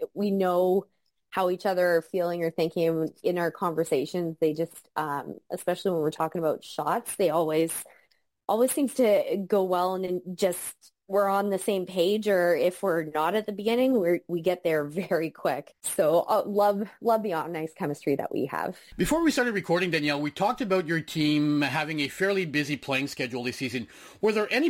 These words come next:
Speaker 2: specific reasons why you chose to play a little more often than last season, as an example?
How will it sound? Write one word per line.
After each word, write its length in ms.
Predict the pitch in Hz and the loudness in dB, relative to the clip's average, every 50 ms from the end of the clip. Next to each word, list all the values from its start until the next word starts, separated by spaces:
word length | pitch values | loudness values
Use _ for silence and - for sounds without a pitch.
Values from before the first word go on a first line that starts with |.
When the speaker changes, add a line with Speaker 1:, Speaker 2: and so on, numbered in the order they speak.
| - 254 | 0 -2
Speaker 2:
specific 600 | - - - 240 202 - 214 196 - 220 - - | -4 -4 -2 -2 0 0 0 0 -2 -2 -4 -2
reasons 500 | 160 165 170 143 170 170 165 160 143 143 | -2 -2 -2 0 0 0 0 0 0 -2
why 340 | 139 131 127 135 147 151 160 | -4 0 2 2 2 2 0
you 140 | 165 165 156 | -2 -4 -6
chose 280 | - - 160 156 147 - | -4 -4 -4 -4 -2 -4
to 80 | 147 | -6
play 400 | - - 165 156 139 127 127 - - - - - - | -2 0 2 2 2 0 -2 -4 -8 -20 -16 -8 -4
a 100 | - 170 | -2 0
little 180 | 170 170 170 | 2 2 2
more 180 | 165 156 147 143 | 2 2 2 2
often 280 | 135 139 139 - 143 | 2 0 -2 -2 -4
than 120 | 127 131 120 | -4 -4 -2
last 280 | 120 120 123 120 - | -2 -2 -2 -2 -4
season, 200 | - 120 107 117 | -8 -8 -8 -6
as 140 | 113 104 101 | -8 -8 -8
an 60 | 107 | -8
example? 440 | 101 92 95 104 90 90 - - - | -10 -8 -8 -10 -10 -10 -14 -16 -18